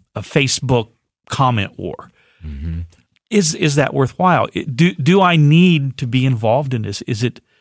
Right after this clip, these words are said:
Speaker 1: like you said about the exercise, is this making my life better? Am I leaving this with a positive attitude, or am I leaving,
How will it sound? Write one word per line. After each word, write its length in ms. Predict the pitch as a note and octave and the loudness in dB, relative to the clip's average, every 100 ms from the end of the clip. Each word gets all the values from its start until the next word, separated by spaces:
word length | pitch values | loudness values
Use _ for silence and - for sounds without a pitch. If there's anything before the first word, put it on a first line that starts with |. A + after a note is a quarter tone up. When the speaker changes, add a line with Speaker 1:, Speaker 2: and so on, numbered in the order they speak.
| - | -10
Speaker 1:
like 160 | - B2+ | -6 0
you 80 | C#3+ | 0
said 240 | - D#3 | 2 2
about 300 | C#3 A#2+ A2+ | 2 0 -2
the 140 | B2+ B2 | 0 -2
exercise, 580 | D3+ A#2+ - A2+ - - | -2 -6 -6 -6 -8 -4
is 240 | C3+ A2 | -2 -2
this 340 | B2 C#3+ - - | 0 0 0 -2
making 480 | A#2 B2 B2+ C3+ A#2 | 0 0 0 0 0
my 140 | G#2+ | 0
life 320 | G#2+ G#2 - | -2 -4 -4
better? 320 | B2 C3 G2+ E2 - - _ B2+ | -4 -2 -2 -6 -16 -20 _ -2
Am 160 | C3 | 0
I 80 | B2 | 2
leaving 440 | A#2 C#3+ F3+ D#3 | 2 2 2 2
this 220 | B2 A#2+ - | 2 0 -2
with 140 | A2+ | -6
a 60 | G#2 | -6
positive 560 | - C#3 D#3+ C#3 G#2+ | 0 0 2 0 0
attitude, 500 | G2+ G#2 G#2 - B2+ | -2 -2 -4 -2 0
or 160 | A#2+ A2+ | 2 2
am 140 | G#2+ | 2
I 80 | G#2 | 0
leaving, 440 | G#2+ C3+ C3+ A#2 | 0 0 0 -2